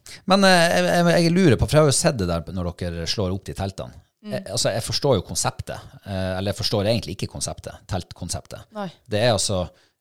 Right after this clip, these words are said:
Speaker 1: et todelt telt. Jeg har bodd i et sånt telt en gang,
Speaker 2: Mm.
Speaker 1: i begynnelsen av juli, høyt til fjells. Jeg har aldri frosset så mye i et telt før, hverken
Speaker 2: Nei.
Speaker 1: sommer eller vinter. For der har jeg altså pakket med meg, eh, sommerutstyr, eh, og så dropper temperaturen ned mot frysepunktet om natta,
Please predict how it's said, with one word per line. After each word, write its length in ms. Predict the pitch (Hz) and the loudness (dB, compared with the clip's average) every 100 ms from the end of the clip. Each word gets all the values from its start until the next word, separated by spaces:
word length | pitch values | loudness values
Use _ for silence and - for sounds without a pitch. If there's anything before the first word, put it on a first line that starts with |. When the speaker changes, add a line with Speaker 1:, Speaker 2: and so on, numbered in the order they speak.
| _ | _
Speaker 1:
et 140 | 90 - | -16 -6
todelt 460 | 135 135 78 76 | -4 -2 -4 -8
telt. 320 | - 107 - - | -6 -8 -6 -4
Jeg 160 | 104 | 0
har 140 | 139 104 | 2 0
bodd 480 | 92 - - 139 87 | -4 -16 -12 -10 -6
i 60 | |
et 80 | 69 | -6
sånt 160 | 92 82 | -6 -6
telt 220 | 78 - | -12 -12
en 220 | - 101 82 | -8 -6 -6
gang, 200 | 90 - | -8 -10
Speaker 2:
Mm. 260 | - 104 92 | -14 -12 -10
Speaker 1:
i 120 | 90 | -10
begynnelsen 440 | 90 104 82 - | -6 -6 -6 -6
av 60 | 82 | -4
juli, 300 | 95 98 73 73 64 | -2 -4 -4 -10 -10
høyt 220 | - - | -10 -10
til 140 | - - | -12 -10
fjells. 360 | 98 - - - _ _ _ _ - | -8 -6 -8 -8 _ _ _ _ -8
Jeg 80 | 110 | -6
har 60 | - | 0
aldri 320 | 151 131 85 85 | 2 2 -2 -4
frosset 420 | - 120 - 73 | -4 -2 -2 -4
så 120 | 87 | -6
mye 160 | 85 80 | -8 -8
i 100 | 67 | -10
et 100 | - | -10
telt 220 | 95 - | -10 -10
før, 140 | - 76 | -12 -10
hverken 220 | 82 - | -10 -6
Speaker 2:
Nei. 80 | 220 | 0
Speaker 1:
sommer 320 | 120 117 71 | 0 0 -4
eller 160 | 73 76 | -8 -6
vinter. 360 | 95 - - - _ _ _ _ | -8 -8 -14 -14 _ _ _ _
For 60 | - | -2
der 100 | 107 | 2
har 140 | 139 | 4
jeg 80 | 104 | 2
altså 120 | 92 - | -2 -4
pakket 360 | 135 - 92 | -6 -4 -4
med 220 | 98 110 98 | -2 -2 -2
meg, 300 | 87 85 82 | -4 -6 -6
eh, 140 | 80 | -6
sommerutstyr, 800 | - 123 131 123 123 - 131 131 120 - - - - _ | -2 0 0 -2 -2 -4 -6 -6 -10 -20 -20 -20 -20 _
eh, 320 | 104 101 95 | -6 -4 -2
og 100 | 95 | -4
så 200 | - 98 | -4 -4
dropper 300 | 85 104 - 95 | -2 -4 -4 -6
temperaturen 560 | 92 85 - 107 92 | -6 -6 -4 -2 0
ned 200 | 87 90 | -2 -4
mot 200 | 85 80 | -4 -8
frysepunktet 640 | - 110 110 101 104 - 82 | -6 -4 -4 -6 -8 -8 -8
om 80 | |
natta, 320 | 92 - 101 | -8 -8 -6